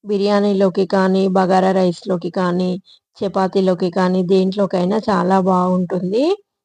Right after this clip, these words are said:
మరొకసారి కలుపుతున్నానండి నేను.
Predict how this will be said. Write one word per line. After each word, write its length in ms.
మరొకసారి 680
కలుపుతున్నానండి 1000
నేను. 280